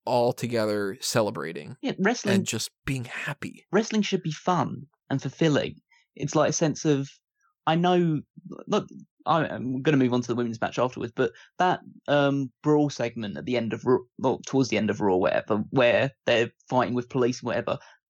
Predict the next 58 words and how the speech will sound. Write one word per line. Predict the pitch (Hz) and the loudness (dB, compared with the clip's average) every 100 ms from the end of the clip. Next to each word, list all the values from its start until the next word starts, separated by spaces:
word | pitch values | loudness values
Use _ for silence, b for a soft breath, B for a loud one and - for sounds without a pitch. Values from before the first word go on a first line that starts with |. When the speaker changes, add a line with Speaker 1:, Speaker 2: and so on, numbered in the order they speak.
| _ 185 | _ 2
Speaker 2:
they | 208 | 2
should | 214 | 4
all | 196 | 4
be | 170 | 4
in | 151 | 2
jail | 135 185 160 | 2 2 2
right | 113 85 | -2 -6
now | 87 73 | -10 -8
and | 113 | -6
they | 127 | -6
should | 156 143 | -4 -4
be | |
serving | 143 151 135 135 | 0 2 4 4
really | 139 127 | 2 2
long | 127 131 | 0 0
sentences, | 175 160 127 117 | -2 -4 -6 -4
but | 143 | 2
they're | 151 | 4
not, | 170 180 | 4 0
'cause | - 127 | 0 -2
it's | 147 | 0
wrestling | 190 - 117 | -2 -2 -4
and | 131 | -4
wrestling's | 147 127 127 | -4 -6 -4
fun. | 190 160 139 - _ b b b - | -4 -4 -6 -16 _ b b b -2
And | 151 | 0
Speaker 1:
Mm-hmm. | 151 | 2
Speaker 2:
just | 156 - | 0 2
get | 151 | 0
a | |
sense | 160 131 | 2 -2
of, | 131 | -2
like, | 135 127 - _ _ | -2 -2 -4 _ _
this | 185 170 | -2 -2
should | 151 - | -10 -8
just | 165 | -4
be, | 165 156 | -2 0
like, | 147 139 | 2 0
a | 135 | 0
really | 143 147 | 0 0
fun, | 147 - 147 131 131 - | -2 -2 0 2 -2 -2
entertaining | 135 127 - - 135 127 120 | -2 -2 -6 -2 2 2 0
spectacle. | - - - - - - B B | -2 -4 -10 -8 -8 -8 B B
And | - 180 | 2 6
these | 240 - | 4 2
two | - | 2
are | 131 | 2
gonna | 104 | 2
kick | 92 - - | -2 -6 -4
so | - 160 | -2 2
much | 160 - 151 | 2 0 0
ass, | 139 143 - - B B B B | 2 0 -2 -12 B B B B
and | 127 120 110 - | 0 0 -4 -2
Kofi | 185 175 151 | 0 0 -2
Kingston | 151 147 - 127 | -4 -4 -2 -2
is | - 113 - - | -2 -4 -4 0
so | 139 131 | 2 2
good | 123 127 123 | 4 4 4